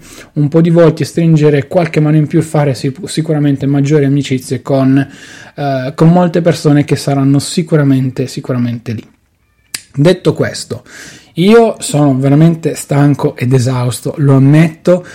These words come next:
non vi ho parlato delle mie vacanze, ma perché vorrei fare una puntata magari la prossima un po' più dedicata, perché me ne sono successe di tutti i colori e adesso poi ve le, anzi adesso no, ve le racconterò.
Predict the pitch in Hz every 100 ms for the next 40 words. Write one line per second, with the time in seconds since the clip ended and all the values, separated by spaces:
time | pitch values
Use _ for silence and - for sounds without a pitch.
0 | - - 156 214 170 147 139 139 170 160
1 | 143 151 139 139 135 131 208 208 135 127
2 | 135 - 160 131 151 156 160 143 131 131
3 | 143 147 165 139 123 139 156 127 151 151
4 | 135 - 143 139 135 127 143 - 127 123
5 | 147 156 120 117 110 131 - - - _
6 | 143 - 131 135 156 143 - 131 131 135
7 | 123 - 123 - 143 135 - - 131 -
8 | _ _ _ 139 127 127 - _ 143 139
9 | - 151 151 - 127 135 120 120 123 123
10 | 165 156 135 135 131 131 135 135 139 -
11 | 117 131 175 196 139 110 113 180 208 180
12 | 160 156 139 151 135